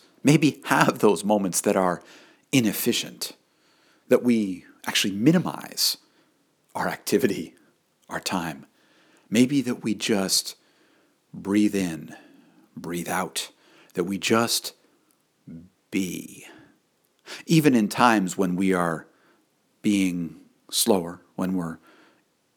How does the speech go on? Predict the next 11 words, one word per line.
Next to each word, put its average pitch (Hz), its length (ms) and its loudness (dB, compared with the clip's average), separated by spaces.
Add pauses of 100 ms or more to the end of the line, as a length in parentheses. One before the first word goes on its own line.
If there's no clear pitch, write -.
(720)
in 117 120 -2
a 110 60 4
more 110 300 4
of 85 80 0
a 82 40 -4
pause, 113 440 0
we're 113 320 2 (340)
supposed - 840 2
to - 60 0
be 101 180 0
doing 87 680 -2